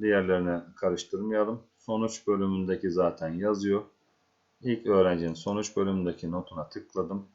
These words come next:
J beş. Üzerinde dediği için büyük işareti atıyorum.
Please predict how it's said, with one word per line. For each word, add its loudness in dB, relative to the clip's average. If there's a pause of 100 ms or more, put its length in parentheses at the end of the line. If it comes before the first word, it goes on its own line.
J 2
beş. -2 (1200)
Üzerinde 6
dediği 4
için -4
büyük 0
işareti 4
atıyorum. 2